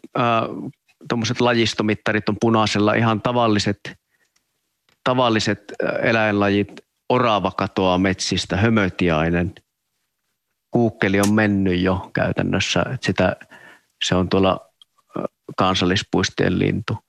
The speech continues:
Ja sitten a-, aivan, ö, helmipöllö, kaksi prosenttia vuodessa, vu-, vuodessa niinku putoaa kanta, su-, suolinnuilla aivan sama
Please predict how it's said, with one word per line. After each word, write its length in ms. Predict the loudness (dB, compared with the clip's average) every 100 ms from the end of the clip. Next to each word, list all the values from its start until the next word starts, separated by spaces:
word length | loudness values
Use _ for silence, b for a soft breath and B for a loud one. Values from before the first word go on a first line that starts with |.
| B B B B
Ja 60 | 0
sitten 380 | 0 2 0 0 -2 -6 0
a-, 140 | 0 2
aivan, 320 | 0 2 2 0
ö, 340 | 0 2 2
helmipöllö, 760 | 2 2 2 0 0 2 2 0 -2 -2
kaksi 240 | -2 -2
prosenttia 540 | -4 -2 -4 -2 -2 0
vuodessa, 520 | 2 2 0 -2 -6 _ _ _ _ _ _ _ _ _ _ -12 -4
vu-, 180 | -4 -4 -2
vuodessa 460 | 2 2 2 0 -2
niinku 220 | -2 -2
putoaa 580 | -2 0 2 2 2 0 -6 -6
kanta, 540 | -2 0 0 -2 -4 -6 -10 _ _ _ _ _ _ -8
su-, 200 | -8 -8 -8
suolinnuilla 760 | -2 2 2 2 2 2 2 2
aivan 320 | 0 0 -2
sama 440 | -2 -2 -2 -4